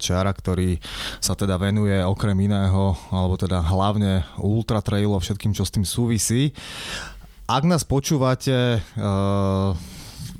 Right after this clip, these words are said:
vždy, keď vydáme novú časť a nepočúvate nás z archívu, tak asi viete, že v našej poslednej časti sme mali ako hostia Romana Sobku z itry, s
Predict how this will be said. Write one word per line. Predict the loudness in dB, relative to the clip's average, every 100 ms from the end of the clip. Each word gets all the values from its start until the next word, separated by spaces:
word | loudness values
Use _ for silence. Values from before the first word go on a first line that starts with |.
| -6
vždy, | -2 0 0 0 0
keď |
vydáme | 0 0 0 2
novú | 2 0
časť | 0 0 0 0
a | 0
nepočúvate | -2 -2 -4 0
nás | 0
z | 0
archívu, | -2 0 -2
tak | 0 0
asi | -2 0
viete, | 0 0 0 0
že | 2 -2 -4 -12 -12 -6
v | -4
našej | -2 -2
poslednej | -4 -4 -2 0
časti | -2 -2 -2
sme | 0 0 2 2 0 0
mali | 0 0
ako | 0 0 0
hostia | 0 -2 -2 0 2
Romana | 2 2 0 0
Sobku | -4 -2 -2 0 2 0
z | 0 2 2 0 -2 -6 -16 -14 -14 -14 -6
itry, | -4 -2 0 -2 -4 -16 -10
s | -8